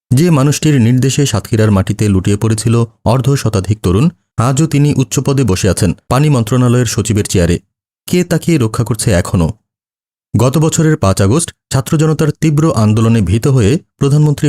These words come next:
পদ থেকে পদত্যাগ করে ভারতে পালিয়েছেন ফ্যাসিস্ট শেখ হাসিনা। কিন্তু হাসিনার লৌহকঠিন শাসনের ছায়া যে এখনো রয়ে গেছে, তার প্রমাণ তারই প্রিয়ভাজন সাতক্ষীরার সাবেক জেলা প্রশাসক নাজমুল আহসান। দুহাজার তেরো চোদ্দ সালে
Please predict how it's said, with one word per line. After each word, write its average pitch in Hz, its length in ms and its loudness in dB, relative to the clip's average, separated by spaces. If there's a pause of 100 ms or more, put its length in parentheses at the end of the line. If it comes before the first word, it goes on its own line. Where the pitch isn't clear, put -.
পদ 98 200 0
থেকে 110 240 -4
পদত্যাগ 101 380 -2
করে 101 240 0
ভারতে 87 300 -2
পালিয়েছেন 101 440 0 (300)
ফ্যাসিস্ট 139 420 -2
শেখ - 240 -2
হাসিনা। 95 280 0 (600)
কিন্তু 185 240 0
হাসিনার 143 480 0
লৌহকঠিন 127 580 0
শাসনের 107 420 -2
ছায়া 101 300 0
যে 113 140 0
এখনো 104 340 0
রয়ে 92 240 2
গেছে, 117 180 0 (360)
তার 98 160 0
প্রমাণ 151 380 0
তারই 113 280 0
প্রিয়ভাজন 98 520 0 (380)
সাতক্ষীরার 151 440 -2
সাবেক 117 380 -2
জেলা 98 200 0
প্রশাসক 107 500 -2
নাজমুল 92 320 0
আহসান। 87 320 0 (600)
দুহাজার 165 280 0
তেরো 123 260 -2
চোদ্দ 131 240 -4
সালে 110 280 0